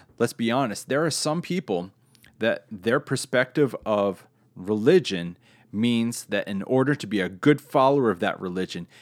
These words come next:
it means you never question it. That could also get under your skin, and that also could be very stifling, and that also would be a good reason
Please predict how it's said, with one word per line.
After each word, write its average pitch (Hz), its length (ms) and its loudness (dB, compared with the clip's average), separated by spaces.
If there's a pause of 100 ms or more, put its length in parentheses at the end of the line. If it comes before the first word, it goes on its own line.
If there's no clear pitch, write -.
(100)
it 104 140 -4
means 110 320 -2
you 87 100 -4
never 107 500 0
question - 640 -6
it. - 140 -14 (1700)
That 104 540 2 (1000)
could 110 180 0
also 113 520 0
get 98 340 -2
under 95 360 -4
your 85 180 -6
skin, 78 540 -8 (600)
and 98 200 -6
that 107 200 0
also 98 380 -4
could 90 260 -6
be 90 120 -6
very 90 480 -4 (180)
stifling, 127 840 -6 (500)
and 90 160 -8
that 92 200 -2
also 101 280 -2
would 82 160 -8
be 90 100 -6
a 85 60 -4
good 85 260 -6
reason 82 560 -8